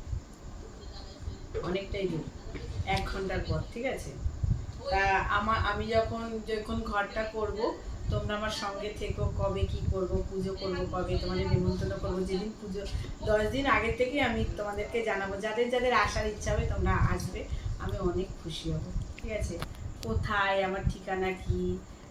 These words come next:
উম, আমার বাড়ি কোথায়, আমার ঘরটা কিভাবে করছি, কত স্বপ্ন আমার জীবনে, জানো? সেই স্বপ্নটা পূরণ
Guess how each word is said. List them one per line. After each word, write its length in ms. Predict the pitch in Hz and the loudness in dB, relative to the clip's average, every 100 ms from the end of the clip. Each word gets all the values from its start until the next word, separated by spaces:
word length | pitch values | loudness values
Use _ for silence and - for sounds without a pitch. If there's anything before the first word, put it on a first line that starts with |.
| - | -4
উম, 360 | 180 180 175 175 | 2 4 4 2
আমার 220 | 180 185 | 2 2
বাড়ি 320 | 180 170 180 | 2 2 0
কোথায়, 640 | 180 180 175 170 170 170 170 | 0 -2 0 0 0 -2 -2
আমার 220 | 175 175 | 0 0
ঘরটা 360 | 175 175 - 190 | 2 0 0 -4
কিভাবে 520 | - 185 185 190 196 180 | -4 -2 0 0 -2 -4
করছি, 500 | 165 - - 170 170 - - - 247 | -6 -6 -8 -4 -4 -6 -10 -8 -4
কত 300 | 254 - 381 | -4 0 -2
স্বপ্ন 680 | - 202 185 185 214 226 | -2 0 0 0 -4 -2
আমার 280 | 208 190 185 | -2 -2 -4
জীবনে, 440 | 185 175 170 165 165 | 0 0 0 0 0
জানো? 180 | 214 208 180 - - - - - - - | -2 -4 -6 -6 -10 -12 -14 -14 -12 -6
সেই 320 | - 254 277 | -2 2 2
স্বপ্নটা 560 | 262 208 226 226 254 | 2 -2 -2 -4 -2
পূরণ 380 | 269 247 226 226 | -2 -2 -2 -2